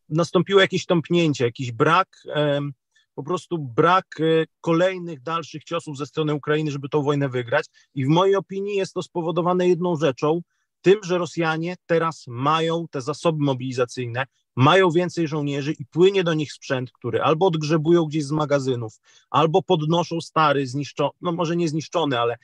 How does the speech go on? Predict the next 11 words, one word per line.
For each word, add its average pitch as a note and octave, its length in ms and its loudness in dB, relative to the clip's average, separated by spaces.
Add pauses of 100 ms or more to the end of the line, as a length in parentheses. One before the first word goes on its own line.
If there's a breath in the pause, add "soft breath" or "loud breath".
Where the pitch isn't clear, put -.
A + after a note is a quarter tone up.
(180 soft breath)
stary F3 380 0
po D3+ 100 -10
prostu D#3 320 -10
magazynowany, D3 800 0
doprowadzają D3+ 720 -4
do C#3 80 -6
używalności C3+ 800 -4
i C#3 60 -6
wysyłają D3+ 500 2
na C#3 100 2
front. C3 340 -2